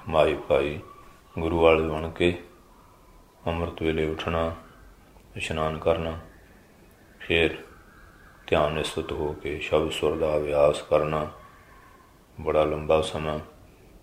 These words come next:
ਜਦੋਂ ਤੱਕ ਫੁਰਨੇ ਖਤਮ ਨਾ ਹੋ ਜਾਣ ਔਰ ਸੁੰਨ ਅਫੁਰ ਅਵਸਥਾ ਨਾ ਪ੍ਰਾਪਤ ਹੋਵੇ, ਉਦੋਂ ਤੱਕ ਇਹ ਅਭਿਆਸ ਕਰਦੇ ਰਹਿਣਾ ਚਾਹੀਦਾ।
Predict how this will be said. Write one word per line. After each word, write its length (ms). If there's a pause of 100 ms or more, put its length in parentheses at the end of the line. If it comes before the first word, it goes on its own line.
(140)
ਜਦੋਂ 300
ਤੱਕ 320 (580)
ਫੁਰਨੇ 540
ਖਤਮ 340
ਨਾ 120
ਹੋ 160
ਜਾਣ 180 (920)
ਔਰ 320 (220)
ਸੁੰਨ 400 (120)
ਅਫੁਰ 280
ਅਵਸਥਾ 480
ਨਾ 100
ਪ੍ਰਾਪਤ 460
ਹੋਵੇ, 260 (1600)
ਉਦੋਂ 240
ਤੱਕ 300
ਇਹ 100
ਅਭਿਆਸ 400 (720)
ਕਰਦੇ 300
ਰਹਿਣਾ 260
ਚਾਹੀਦਾ। 460